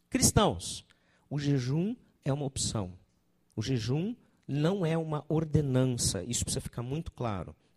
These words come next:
tá? Então, a frequência dele também não entra,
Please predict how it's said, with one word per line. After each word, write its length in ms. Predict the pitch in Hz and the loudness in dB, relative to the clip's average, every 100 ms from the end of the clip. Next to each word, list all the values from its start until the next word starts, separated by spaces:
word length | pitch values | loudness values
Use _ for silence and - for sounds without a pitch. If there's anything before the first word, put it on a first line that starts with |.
| _ | _
tá? 240 | 117 113 - | -4 -4 -4
Então, 280 | 214 208 151 | -4 0 4
a 60 | |
frequência 640 | - 190 - 196 294 - 170 | 6 6 6 6 4 0 -2
dele 260 | 143 160 185 | 0 0 0
também 360 | 185 160 165 | 0 2 2
não 240 | 233 202 156 | 2 0 2
entra, 380 | 160 165 175 | 0 -2 -6